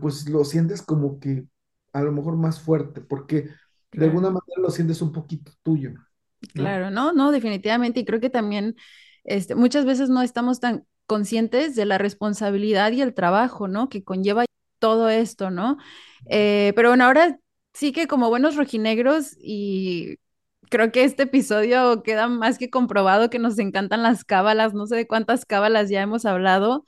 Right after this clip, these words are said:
Speaker 1: Ujú.
Speaker 2: Ese día, no, hombre, yo me acuerdo que hasta rosas a la Virgencita de Guadalupe le llevé, ¿no? Me acuerdo que llevaba su ramo de flores, una estampita con su imagen y una calca pegada en, en su estampita.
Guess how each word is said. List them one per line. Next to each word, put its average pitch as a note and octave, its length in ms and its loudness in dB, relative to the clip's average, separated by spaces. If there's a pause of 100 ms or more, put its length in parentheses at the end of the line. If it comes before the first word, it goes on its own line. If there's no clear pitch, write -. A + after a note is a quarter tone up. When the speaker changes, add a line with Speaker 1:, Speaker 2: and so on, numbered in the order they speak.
(140)
Speaker 1:
Ujú. - 240 -20
Speaker 2:
Ese A3+ 320 4
día, C4 280 4
no, A#3+ 140 2
hombre, B3 180 2
yo A3 120 -2
me B3 80 0
acuerdo B3+ 300 -2
que F#3+ 440 -2
hasta G3+ 320 2
rosas A3+ 440 2
a A#3+ 60 4
la F3+ 220 4
Virgencita G#3 540 -2
de A#3+ 40 6
Guadalupe G3+ 440 4
le A3+ 120 4
llevé, G3 260 2
¿no? G3+ 120 -2
Me A3 100 -2
acuerdo G#3 220 -4
que A#3+ 100 -2
llevaba G#3+ 340 4
su A3 140 -4
ramo G#3+ 220 0
de A#3+ 80 2
flores, C#4 600 0
una A#3 160 -2
estampita A#3 480 -4
con B3+ 180 0
su A3 80 -6
imagen C4 580 0
y G3 320 0
una G#3+ 340 0
calca A3 400 2
pegada G#3 500 2
en, G3+ 420 -4 (100)
en F#3+ 200 -4
su F3+ 300 -4
estampita. G3+ 720 -4